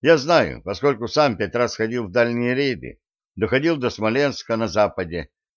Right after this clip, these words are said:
и Рязани на юге. Видел развалины Петербурга и Казани,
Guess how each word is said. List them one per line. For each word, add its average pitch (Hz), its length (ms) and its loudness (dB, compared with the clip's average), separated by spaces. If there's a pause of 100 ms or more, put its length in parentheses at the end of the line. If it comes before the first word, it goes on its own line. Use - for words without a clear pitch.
(240)
и 87 80 -2
Рязани 127 540 0
на 123 120 0
юге. 92 600 -6 (640)
Видел 143 380 4
развалины 127 600 4
Петербурга 107 840 -2 (300)
и 113 140 -6
Казани, 98 760 0